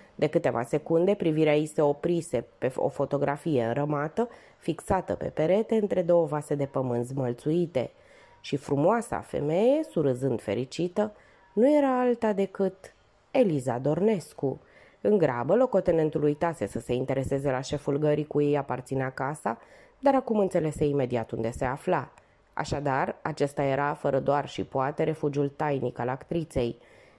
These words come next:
Câți dintre cei care roiau în jurul ei îl cunoșteau? Ce căuta inginerul Daleș aici?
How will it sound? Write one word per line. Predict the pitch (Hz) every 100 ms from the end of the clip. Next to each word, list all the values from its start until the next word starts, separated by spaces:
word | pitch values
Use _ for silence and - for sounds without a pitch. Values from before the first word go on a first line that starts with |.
| _ -
Câți | 339 -
dintre | 170 135 131
cei | - 170 185
care | 175 175
roiau | 175 190 185 214 208 139
în |
jurul | 131 160 131 117
ei | 160 151
îl | 104
cunoșteau? | - 127 139 - 190 160 - - - - _
Ce | -
căuta | - 156 151 160
inginerul | 180 190 185 196 190 196
Daleș | 185 185 185 -
aici? | 180 170 160